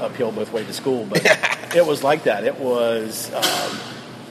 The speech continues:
Speaker 1: keg carbonated,
Speaker 2: Right.
Speaker 1: shaking the kegs to get 'em carbonated, and then
Speaker 2: Yeah.
Speaker 1: forklifting 'em down a hallway.
Speaker 2: Yeah,
Speaker 1: onto
Speaker 2: there
Speaker 1: a
Speaker 2: wasn't any
Speaker 1: pallet.
Speaker 2: automation
Speaker 1: Yeah.
Speaker 2: on that thing, right?
Speaker 1: No,
Speaker 2: None of that
Speaker 1: no,
Speaker 2: stuff.
Speaker 1: it was just, it was just backbreaking labor at that point. Yeah.
Speaker 2: Nice, nice. And so how old were you then, man?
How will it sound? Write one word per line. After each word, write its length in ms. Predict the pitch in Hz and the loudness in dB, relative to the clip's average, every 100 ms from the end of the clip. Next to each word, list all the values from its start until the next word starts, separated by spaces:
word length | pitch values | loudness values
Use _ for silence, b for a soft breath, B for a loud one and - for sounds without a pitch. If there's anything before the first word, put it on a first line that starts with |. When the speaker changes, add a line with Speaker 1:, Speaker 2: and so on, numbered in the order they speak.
| - - - | -16 -14 0
Speaker 1:
keg 240 | 165 160 | 2 2
carbonated, 680 | - 156 147 147 151 151 135 | 2 0 2 0 2 2 2
Speaker 2:
Right. 400 | 107 110 107 104 | 2 4 4 4
Speaker 1:
shaking 280 | 165 160 147 | 2 2 0
the 80 | |
kegs 400 | 131 165 151 147 - | 0 2 2 0 -4
to 60 | |
get 140 | 131 143 | 0 0
'em 80 | 139 | 2
carbonated, 640 | 156 151 147 147 143 139 | 2 2 2 2 2 2
and 160 | 143 143 | 0 0
then 80 | 135 | 0
Speaker 2:
Yeah. 60 | |
Speaker 1:
forklifting 500 | 131 156 147 143 - | 4 4 4 -2 0
'em 120 | 131 135 | 0 4
down 140 | 139 | 4
a 40 | |
hallway. 460 | - 143 139 131 127 | 4 4 4 4 4
Speaker 2:
Yeah, 60 | 127 | 4
Speaker 1:
onto 160 | 135 | 6
Speaker 2:
there 40 | 139 | 8
Speaker 1:
a 40 | |
Speaker 2:
wasn't 180 | 196 233 | 8 10
any 80 | 226 | 8
Speaker 1:
pallet. 120 | 208 - | 8 8
Speaker 2:
automation 360 | 190 196 180 | 8 8 8
Speaker 1:
Yeah. 60 | 170 | 8
Speaker 2:
on 80 | 156 | 10
that 160 | 147 | 8
thing, 240 | 147 131 127 | 8 8 10
right? 240 | 147 156 | 8 8
Speaker 1:
No, 60 | 151 | 6
Speaker 2:
None 80 | 156 | 6
of 60 | |
that 60 | 156 | 6
Speaker 1:
no, 40 | 143 | 4
Speaker 2:
stuff. 140 | 120 | 6
Speaker 1:
it 100 | 135 | 6
was 100 | 135 | 6
just, 140 | 143 - | 0 -4
it 60 | 139 | -2
was 100 | 127 | -2
just 140 | 120 | -2
backbreaking 580 | 110 117 110 104 101 95 | 0 2 0 -4 -8 -6
labor 200 | 92 95 | -6 -6
at 80 | 90 | -6
that 140 | 101 | -4
point. 160 | 101 87 - | -4 -6 -2
Yeah. 100 | - | 4
Speaker 2:
Nice, 480 | 120 123 113 101 | 6 6 4 -2
nice. 580 | 117 127 120 110 107 - | 2 4 4 2 -2 2
And 160 | 165 160 | 2 2
so 100 | 156 | 2
how 220 | 147 233 | 4 6
old 180 | 190 175 | 6 4
were 80 | 135 | 0
you 180 | 117 110 | -2 -2
then, 340 | 95 110 113 98 | 0 2 2 2
man? 320 | 95 101 104 | 2 2 0